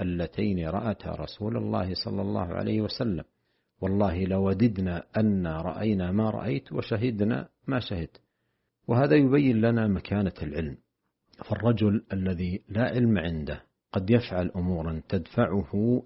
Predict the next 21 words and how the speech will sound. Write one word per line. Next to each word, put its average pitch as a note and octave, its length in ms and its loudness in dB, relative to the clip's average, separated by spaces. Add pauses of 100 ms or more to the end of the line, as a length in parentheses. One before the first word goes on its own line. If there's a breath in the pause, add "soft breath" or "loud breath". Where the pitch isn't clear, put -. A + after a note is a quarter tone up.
إليها F2 420 0
محبته F#2 1080 -6
ومشاعره F2 920 -4
وأحاسيسه، A2 1160 -4 (640)
وهي B2 240 2
ليست C#3 360 0
من F#2 80 0
شرع D2 320 -8
الله C#2 260 -10 (180)
ولا G2 280 2
من D#2+ 200 -2
دينه، C2+ 340 -10 (500)
ويظنها B2+ 680 6
من A2+ 180 6
الأمور A2 600 2
التي G2 360 0
يحبها F2+ 480 -2
الله E2 240 -4
عز F2 380 -6
وجل F2 440 -2
ويرضاها F2 760 -2